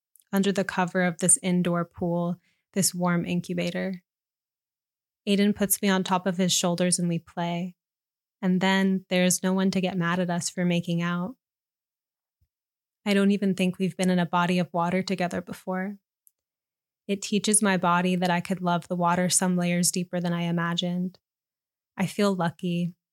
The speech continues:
included in on perhaps one of the most luxurious experiences known to humanity, a woman in love, timeless in the pool,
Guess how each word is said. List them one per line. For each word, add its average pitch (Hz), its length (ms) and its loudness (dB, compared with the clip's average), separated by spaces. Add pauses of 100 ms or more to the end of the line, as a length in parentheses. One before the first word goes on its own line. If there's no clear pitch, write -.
(380)
included 202 520 2
in 185 200 4
on 175 160 2
perhaps 185 540 0
one 190 100 0
of 175 60 0
the 185 100 2
most 175 320 0
luxurious 180 600 0
experiences 180 800 0
known 175 200 2
to 170 80 -2
humanity, 180 800 -4 (440)
a 185 60 -2
woman 190 320 2
in 175 160 2
love, 175 460 0 (500)
timeless 185 540 2
in 180 100 2
the 170 80 0
pool, 180 560 -4